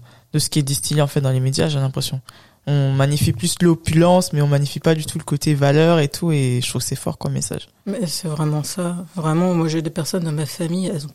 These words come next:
Speaker 2: tellement le cœur sur la main, et je préfère dix fois être ces personnes-là, parce que moi, je suis pas toujours très gentille,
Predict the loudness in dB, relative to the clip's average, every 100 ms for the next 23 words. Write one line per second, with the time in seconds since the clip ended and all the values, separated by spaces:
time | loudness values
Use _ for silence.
0 | -10 -6 -4 -6 -8 -8 -8 -8 -8 -4
1 | -4 -4 -4 -10 -20 -20 -20 _ -8 -8
2 | -6 -6 -6 -6 -6 -4 -2 0 -2 -6
3 | 2 2 2 0 -4 -4 -8 -8 -8 -4
4 | -2 -2 -4 -6 -6 -6 -8 -8 -6 -8
5 | -6 -8 -8 -4 0